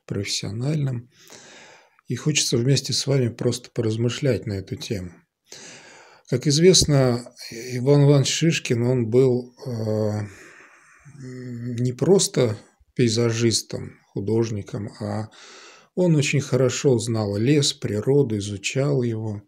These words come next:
И кроме живописи, он очень много занимался рисунком. Вот чтобы изучить природу, он делал огромное количество зарисовок. И в этом смысле он, э,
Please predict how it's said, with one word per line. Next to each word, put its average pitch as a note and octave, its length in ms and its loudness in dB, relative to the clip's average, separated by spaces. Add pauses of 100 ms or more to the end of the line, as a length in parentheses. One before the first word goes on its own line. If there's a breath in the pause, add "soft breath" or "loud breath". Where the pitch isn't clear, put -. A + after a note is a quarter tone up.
(760 loud breath)
И A#2 640 2 (480)
кроме D#3+ 320 4
живописи, D3 680 4 (120)
он C#3+ 300 -2
очень E3+ 340 2
много B2+ 640 2
занимался B2 720 -2
рисунком. A2+ 720 -2 (800 loud breath)
Вот A2 120 -6
чтобы B2 340 -2
изучить C3 480 0
природу, C3+ 520 2
он A#2+ 200 0
делал C3 360 4
огромное A#2+ 560 4
количество - 720 -6
зарисовок. B2+ 840 0 (1040 soft breath)
И B2+ 560 4 (400 loud breath)
в C3 100 0
этом C3+ 260 2
смысле D#3+ 800 2
он, B2 340 2
э, A#2 60 -10